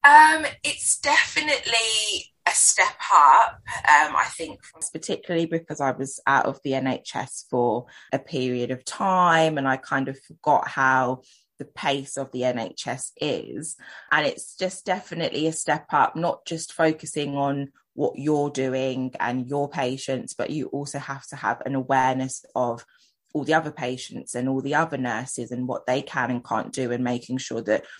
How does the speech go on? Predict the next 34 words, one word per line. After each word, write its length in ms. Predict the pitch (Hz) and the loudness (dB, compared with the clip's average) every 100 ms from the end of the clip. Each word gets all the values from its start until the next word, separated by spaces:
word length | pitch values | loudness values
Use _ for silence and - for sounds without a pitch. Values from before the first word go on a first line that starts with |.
| - - | -18 -2
you're 200 | 139 139 | 0 2
supporting 580 | - - - 139 120 131 | 0 -6 -2 -2 0 0
others 580 | 135 135 131 117 117 - | 0 0 -2 -4 -6 -4
as 220 | 135 - | -6 0
well 220 | 139 131 | 2 4
as 180 | 127 127 | 2 -2
just 400 | 131 - - - _ _ - | -6 -8 -10 -20 _ _ -8
yourself. 720 | 127 143 - 151 143 175 214 | -6 -4 2 6 8 6 4
And 200 | 139 160 | 0 2
that's 240 | 170 - | 0 0
actually 280 | 190 - 208 | -6 -6 -10
quite 300 | - 180 - | -4 -4 -2
difficult 580 | 160 160 156 139 156 185 | -4 -4 -4 2 2 2
because 380 | 143 151 147 139 - - - _ _ _ | -2 0 0 0 -12 -20 -20 _ _ _
the 100 | 170 | -4
pace 460 | 165 233 185 185 - | -2 2 2 2 -2
of 160 | 139 143 | -2 2
nursing, 800 | 156 156 170 - 85 71 - 135 | 4 4 0 -2 -2 -2 -6 -6
you 140 | 147 | -4
get 260 | - 147 - | 2 2 4
so 320 | - 196 170 | 0 4 4
engrossed 540 | 165 160 160 135 151 139 | 2 2 2 2 -2 -8
in 120 | 143 | -6
what 140 | 139 | -4
you're 140 | 139 143 | -4 -2
doing 680 | 147 139 69 - 147 143 _ _ _ _ | 0 0 0 -2 -4 -8 _ _ _ _
that 260 | 151 139 - - - | 4 6 4 -4 -8
you 180 | 143 156 | -2 0
now 240 | 151 143 | 2 0
also 300 | - 147 160 | 0 -8 -8
have 240 | 151 135 - | -8 -8 -8
to 100 | 143 | -8
take 380 | 143 135 - | -4 -4 -2
on 300 | 147 139 135 | 0 2 0